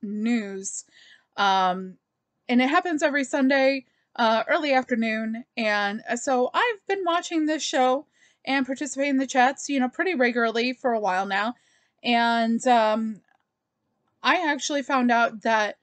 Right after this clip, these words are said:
Mars was going to be on another show, um, another channel called T M Nerdy. And basically it was one of these things, it's called, you know, uh, Talking with the Comic Community. And I was watching this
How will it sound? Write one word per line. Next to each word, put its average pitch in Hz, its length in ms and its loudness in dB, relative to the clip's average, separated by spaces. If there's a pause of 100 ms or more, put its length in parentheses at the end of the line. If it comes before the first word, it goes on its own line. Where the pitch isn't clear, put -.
(280)
Mars 294 720 2
was 254 220 0
going 247 260 2
to 247 60 2
be 240 360 -4 (300)
on 214 560 0 (320)
another 262 480 2
show, 247 520 2
um, 220 480 2
another 285 260 2
channel 240 320 -2
called 220 280 -4
T 208 200 -10
M 202 260 -6
Nerdy. 247 600 0 (400)
And 233 200 2
basically 294 420 -4
it 254 60 0
was 247 120 -6
one 233 120 0
of 226 80 -4
these 208 160 -4
things, 220 280 -4
it's 190 180 -6
called, 196 400 -2
you 233 160 0
know, 185 300 -4 (320)
uh, 202 220 2
Talking 202 440 -4
with 190 200 -4
the 208 60 -12
Comic 196 400 -8
Community. 233 580 0
And 202 140 -4
I 285 240 0
was 247 240 0
watching 196 380 0
this 190 280 -10